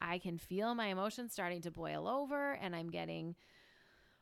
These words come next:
overwhelmed and tired and, like, "Oh my gosh, this is so much," and I'm ready to fly off the handle or whatever. And I, and I don't do it every time. I'm not saying I do it perfectly yet,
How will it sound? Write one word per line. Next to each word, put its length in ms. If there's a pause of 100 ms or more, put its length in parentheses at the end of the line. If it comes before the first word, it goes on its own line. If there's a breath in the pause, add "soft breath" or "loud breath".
(120)
overwhelmed 640
and 200
tired 640
and, 240
like, 280
"Oh 120
my 140
gosh, 260
this 160
is 100
so 200
much," 480
and 120
I'm 100
ready 140
to 60
fly 220
off 100
the 60
handle 480
or 80
whatever. 400
And 260 (680 soft breath)
I, 320
and 120
I 40
don't 160
do 100
it 60
every 200
time. 420
I'm 80
not 220
saying 220
I 40
do 120
it 60
perfectly 360
yet, 280